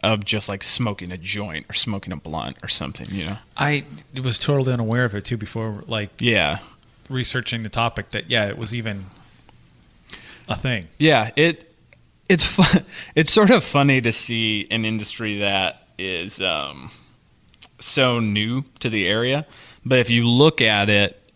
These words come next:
Speaker 1: from, like, a what's been going on inside of the industry perspective, it, it's, like, pretty far advanced for how, uh, sort of archaic the means of them being able to function have been with it being illegal, right? So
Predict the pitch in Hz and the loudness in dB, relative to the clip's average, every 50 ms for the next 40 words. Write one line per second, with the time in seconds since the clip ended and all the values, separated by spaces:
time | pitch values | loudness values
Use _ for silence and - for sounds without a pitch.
0 | _ _ _ _ - - - - - - 123 117 110 107 110 107 104 104 101 104 | _ _ _ _ -16 -14 -14 -8 -2 2 4 4 6 6 6 6 6 4 4 4
1 | - - 107 101 95 101 110 113 - - 113 110 107 110 113 107 113 110 113 113 | 4 2 2 2 4 4 4 4 4 2 2 2 2 2 4 4 4 4 4 4
2 | 107 104 104 104 107 113 113 113 - 80 104 110 110 - 120 110 110 107 104 104 | 4 6 6 6 6 6 6 4 4 2 2 2 2 2 2 2 0 0 0 0
3 | 107 107 110 117 123 - - 143 139 - - 143 - - - 151 147 - 165 165 | 2 4 4 2 2 2 2 2 2 2 2 0 0 4 2 2 4 4 2 2
4 | 156 - - - 156 165 - 147 147 - 151 156 131 110 - - - - 156 139 | 2 2 2 4 4 4 6 4 4 6 6 4 4 4 0 -6 -2 0 2 2
5 | 123 110 - - - 120 113 113 113 113 113 107 101 98 101 110 113 117 131 151 | 2 0 0 0 2 4 4 4 4 4 2 0 -2 0 2 2 4 4 4 2
6 | 160 - - - - - 113 107 107 110 113 110 110 107 107 104 101 107 98 - | 0 -2 -6 -6 -4 -2 0 2 2 4 4 4 6 6 4 4 2 0 -2 -6
7 | - - - 110 104 95 87 80 73 67 64 - - - - - - - - - | -10 -6 0 2 2 2 2 2 0 -2 -6 -10 -12 -20 -20 -20 -20 -20 -16 -8
8 | - - - 123 113 104 101 101 - 104 113 110 98 - - - - 117 117 117 | -4 0 2 2 2 4 2 2 4 4 4 4 2 0 -2 2 2 4 4 4
9 | 110 104 101 - - 107 113 107 107 107 107 110 110 110 113 110 110 110 110 104 | 4 2 2 0 0 0 2 4 4 4 4 4 4 4 6 6 6 4 4 2
10 | - - - 101 104 101 98 95 90 98 - - - 95 107 110 120 113 107 101 | 0 0 0 2 4 4 2 2 0 -4 -10 -12 -12 -6 0 2 4 4 4 2
11 | 107 104 104 104 104 104 104 104 98 - 101 95 - - - - 104 107 110 - | 2 2 4 4 2 2 2 -2 -4 -4 -8 -10 -12 -8 -2 0 0 0 0 0
12 | - - 95 85 85 98 101 87 90 92 87 95 104 95 92 85 73 80 92 - | -2 -2 -2 -2 -4 -2 -2 -2 -4 -4 -4 -2 0 2 2 0 0 -4 -6 -6
13 | - 117 104 104 98 98 101 98 95 95 90 90 87 87 85 87 - 78 - 50 | -4 -4 -2 -2 -2 -2 -2 -2 -2 -2 -4 -4 -4 -6 -6 -6 -8 -8 -10 -12
14 | 104 - - 101 92 95 107 - - - 104 98 95 | -12 -12 -8 -8 -4 -4 -6 -6 -4 -4 -4 -4 -4